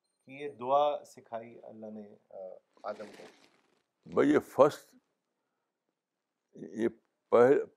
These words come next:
Speaker 2: پہلی بار تو ایسا ہوا اس ہیومن ہسٹری میں، پہلی بار۔ تو اللہ کو فرسٹ انسٹنس میں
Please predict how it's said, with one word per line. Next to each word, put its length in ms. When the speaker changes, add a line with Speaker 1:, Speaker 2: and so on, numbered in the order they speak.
Speaker 2:
پہلی 340
بار 240
تو 120
ایسا 220
ہوا 320
اس 300
ہیومن 600
ہسٹری 320
میں، 120
پہلی 280
بار۔ 180
تو 240
اللہ 400
کو 200
فرسٹ 600
انسٹنس 720
میں 320